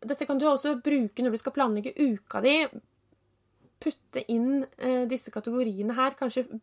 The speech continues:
eh, kategorisere de i ulike farger, sånn at du vet hva som er viktigst å prioritere. Og prioriter først de i, i, i firkant, eh, to, som sagt, og bare pass på at du ikke, og når du, når du gjør de oppgavene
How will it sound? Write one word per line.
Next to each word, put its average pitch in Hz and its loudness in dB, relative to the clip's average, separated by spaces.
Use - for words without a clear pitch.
eh, - -8
kategorisere 240 -2
de 233 0
i 240 -2
ulike 208 -4
farger, 247 0
sånn 233 -2
at - -14
du 240 -2
vet 220 0
hva 190 -6
som - -8
er 220 -2
viktigst - -10
å 202 -8
prioritere. 220 0
Og 240 2
prioriter 311 2
først - -4
de 247 0
i, 262 -2
i, 254 -2
i 226 -4
firkant, 226 -6
eh, 226 -6
to, 339 0
som 262 -2
sagt, - -6
og 254 4
bare 285 6
pass - -8
på 226 2
at 247 0
du 277 -2
ikke, 262 2
og 226 6
når 247 2
du, 320 2
når 247 0
du 302 6
gjør 240 4
de 269 -4
oppgavene 262 -2